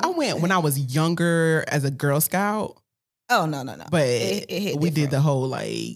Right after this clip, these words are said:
Speaker 2: It hit different when you plan it on
Speaker 1: Yeah.
Speaker 2: your own. <laughs>
Speaker 1: Yeah, right.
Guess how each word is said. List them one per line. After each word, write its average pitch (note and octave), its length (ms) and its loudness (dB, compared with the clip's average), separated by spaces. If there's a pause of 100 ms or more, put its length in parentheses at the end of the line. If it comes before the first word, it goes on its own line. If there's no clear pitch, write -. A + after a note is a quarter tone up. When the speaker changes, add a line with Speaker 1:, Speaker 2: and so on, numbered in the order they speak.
(160)
Speaker 2:
It G3 60 -8
hit G3+ 180 -2
different D#3+ 260 -6
when B2+ 80 -8
you C#3+ 60 -8
plan D#3+ 240 -8
it D3+ 60 -8
on D3+ 80 -2
Speaker 1:
Yeah. C#3 260 0
Speaker 2:
your C3+ 100 -4
own. - 100 -10
<laughs> - 40 -10 (340)
Speaker 1:
Yeah, D3 260 -2
right. - 280 -2